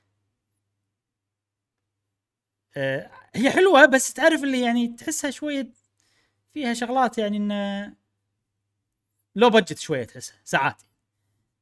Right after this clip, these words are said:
صدفة بتويتر طلع لي آه، عن المطورين مالوت اللعبة وكذي، إنه واحد بألفين وتسعتاش لعب بيرسونا،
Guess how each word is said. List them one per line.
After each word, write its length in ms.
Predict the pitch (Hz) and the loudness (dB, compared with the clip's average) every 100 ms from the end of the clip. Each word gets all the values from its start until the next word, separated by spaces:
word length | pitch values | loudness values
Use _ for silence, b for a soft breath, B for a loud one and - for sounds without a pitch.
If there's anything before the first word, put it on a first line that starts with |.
| _ _ _ _ _ _ _ _ _ | _ _ _ _ _ _ _ _ _
صدفة 600 | - 415 - 254 339 - _ _ _ | 0 0 6 4 4 -6 _ _ _
بتويتر 640 | - 160 220 320 - 247 294 | -14 -6 -2 -2 2 2 2
طلع 340 | - 233 240 | 0 4 4
لي 200 | 160 113 - _ _ - | 4 -4 -12 _ _ -8
آه، 1300 | 139 139 135 131 131 127 123 123 120 117 117 123 127 127 | -4 -2 -4 -4 -6 -6 -6 -8 -10 -12 -14 -20 -16 -4
عن 140 | 151 | -2
المطورين 560 | 165 160 165 156 170 151 | -2 -4 -2 0 0 -2
مالوت 300 | 135 135 - | -4 -6 -6
اللعبة 360 | 139 131 113 | -4 -4 -6
وكذي، 420 | 113 - 143 226 - _ _ b b b _ _ 190 | -8 -6 -6 -6 -10 _ _ b b b _ _ -2
إنه 400 | 226 269 320 302 _ _ _ | 2 4 2 -2 _ _ _
واحد 540 | 175 277 349 - 302 _ - | 4 8 8 8 4 _ -8
بألفين 480 | 180 - 185 233 311 | -6 0 2 4 2
وتسعتاش 840 | 226 226 185 240 196 - - - _ _ _ _ _ - | 0 -6 0 4 4 2 -12 -16 _ _ _ _ _ 2
لعب 280 | 208 240 - | 6 6 6
بيرسونا، 440 | 233 233 170 123 | 2 4 0 -2